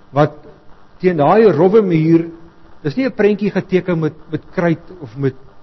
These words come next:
ink wat nie kan weggaan nie, is ingebuitel. Kan jy dink hoeveel,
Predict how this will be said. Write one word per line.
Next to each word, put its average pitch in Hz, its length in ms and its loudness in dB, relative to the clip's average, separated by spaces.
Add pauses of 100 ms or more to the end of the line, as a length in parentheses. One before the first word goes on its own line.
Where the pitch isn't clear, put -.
(120)
ink 196 220 0
wat 151 160 -4
nie 156 80 -6
kan 135 180 -8
weggaan 139 280 -4
nie, 147 100 -8
is 131 160 -10
ingebuitel. 151 800 -6 (1400)
Kan 214 160 -2
jy 254 60 0
dink 262 280 -6 (880)
hoeveel, 240 720 -4